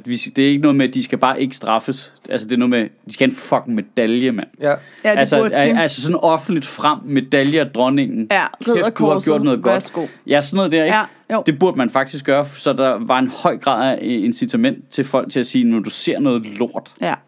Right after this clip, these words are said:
Speaker 2: Ja.
Speaker 1: så siger du det, mand.
Speaker 2: Det er jo i vores allesammens interesse,
Speaker 1: Ja.
Speaker 2: at der bliver afsløret rådenskab i vores eget system, som vi selv betaler til.
Speaker 1: Undtagen. Øh,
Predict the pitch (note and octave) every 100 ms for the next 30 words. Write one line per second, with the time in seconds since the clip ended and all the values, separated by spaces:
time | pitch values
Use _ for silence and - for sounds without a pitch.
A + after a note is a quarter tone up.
0 | - C3+ D3+ - - - D3 C#3 C3+ C3+
1 | G#2+ - D#3 D3+ C#3+ D3 C#3+ - C3 F3+
2 | E3 - C#3 E3 C#3 C#3 B2 B2 G#2+ B2+
3 | C#3+ D3+ A2+ B2+ A2+ A#2+ A2+ B2+ D3 D3+
4 | B2+ A#2 B2 C#3+ D3+ D3+ C3 A#2 A2+ G#2+
5 | - B2 D#3 C#3 B2+ D#3 D3+ C#3 C3 A#2
6 | A2+ D#3 D3+ C3 - - A#2 A#2+ _ _
7 | A3 A3+ F#3+ C3 C3 _ _ _ - -
8 | - - F#2 F#2